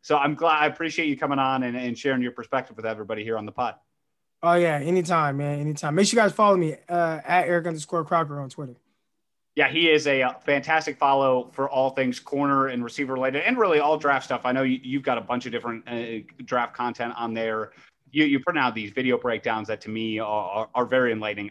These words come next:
Speaker 1: I'm a guy that likes to get educated when it comes, you know, to this stuff. I, I know my limitations as far as the game is concerned, and so Eric makes a great follow for that. Uh, and, and,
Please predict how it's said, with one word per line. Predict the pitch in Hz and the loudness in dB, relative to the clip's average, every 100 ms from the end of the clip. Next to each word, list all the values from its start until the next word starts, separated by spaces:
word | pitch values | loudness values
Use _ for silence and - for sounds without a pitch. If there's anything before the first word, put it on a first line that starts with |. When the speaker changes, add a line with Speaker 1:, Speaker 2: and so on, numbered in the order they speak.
| - | -4
Speaker 1:
I'm | 208 | -2
a | |
guy | 214 185 | 2 2
that | 170 | 2
likes | 131 147 - | 0 -4 -4
to | |
get | 143 131 | -6 -4
educated | 135 135 147 139 135 _ _ _ - | -4 -4 -4 -4 -6 _ _ _ -8
when | 131 | -4
it | 135 | -4
comes, | - 139 135 127 - | -2 -2 -2 -4 -8
you | 127 | -4
know, | 120 113 113 107 - - | -4 -4 -6 -12 -20 -12
to | 139 | -2
this | 139 - | -2 0
stuff. | 131 123 - | -2 -2 -4
I, | 120 120 123 123 107 - _ _ - | -2 0 2 0 -2 -10 _ _ -8
I | 120 | -2
know | 127 143 139 139 | 4 4 4 0
my | 120 127 | 0 0
limitations | 127 120 131 127 127 120 | 0 -4 -6 -6 -6 -8
as | |
far | - 123 117 | -4 -2 -2
as | |
the | 107 | -4
game | 120 120 117 | -6 -6 -6
is | 110 | -8
concerned, | 117 - 117 113 107 | -12 -8 -8 -6 -8
and | 98 101 98 | -8 -10 -12
so | - 104 95 _ _ _ 139 | -8 -8 -10 _ _ _ -2
Eric | 147 - | -2 -2
makes | 127 113 | -8 -8
a | |
great | 117 107 | -8 -8
follow | 101 98 95 | -6 -6 -8
for | - | -10
that. | 98 95 90 _ _ | -8 -8 -8 _ _
Uh, | 98 92 90 73 | -10 -8 -10 -10
and, | 101 101 98 | -10 -10 -10
and, | 104 95 | -10 -12